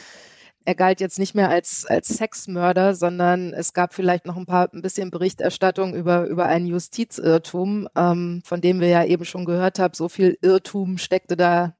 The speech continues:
im Grunde nicht drin, ne? Weil die Erkenntnisse, die zum Freispruch führten letztlich, die lagen ja schon früh vor. Wissen Sie, also wie, wie ist es Herrn K. dann ergangen?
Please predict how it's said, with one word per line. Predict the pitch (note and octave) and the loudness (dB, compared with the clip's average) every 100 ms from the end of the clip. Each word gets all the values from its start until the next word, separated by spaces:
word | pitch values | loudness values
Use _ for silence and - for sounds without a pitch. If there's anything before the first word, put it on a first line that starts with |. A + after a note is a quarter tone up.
| - | -16
im | F#3 | -2
Grunde | F3+ F#3+ F3+ | 0 2 0
nicht | F3 - | -2 -6
drin, | - A#3 D3+ C#3+ | -2 0 -2 -6
ne? | F3+ A3 | -4 0
Weil | E3 E3+ D#3+ | 4 4 2
die | E3+ | 0
Erkenntnisse, | D#3 - E3+ F#3+ F3+ - F3+ | -2 0 -4 -2 -6 -4 -4
die | F3 | -6
zum | - F3 | -8 -10
Freispruch | - D#3 F3 - F3+ D#3 - _ | -2 -2 -2 -6 -12 -14 -16 _
führten | - A3 G#3+ - A3+ B3 | -8 0 0 -2 -10 -4
letztlich, | A3 A3 - - A#3 - _ _ - - - _ | 0 0 -2 -2 -2 -4 _ _ -20 -20 -20 _
die | G3 | 0
lagen | F#3+ F#3 F3 | 2 0 0
ja | F3 F3 F3 | 0 0 -2
schon | - F3 F#3 | -10 -12 -12
früh | - G3+ F#3+ | -12 -10 -10
vor. | - A#3 G#3+ G3+ A#3+ _ - - - _ _ _ _ | -6 0 2 2 0 _ -20 -20 -20 _ _ _ _
Wissen | - G#3 D4 B3+ | 0 0 0 -4
Sie, | B3 A#3+ A#3 - | 0 2 2 0
also | G3+ G#3+ | -2 -2
wie, | G#3+ - | -4 -4
wie | G#3+ | 2
ist | F3+ - | 2 0
es | - | -4
Herrn | F#3+ G3 G3+ | 0 0 0
K. | E3+ F3 F#3+ F#3 | -4 -2 0 0
dann | F#3 F#3 F3+ F#3+ - - | 0 -2 -8 -12 -16 -12
ergangen? | - E3 D#3+ D#3 D#3+ A3 B3+ | -4 -2 0 -4 -4 -8 -10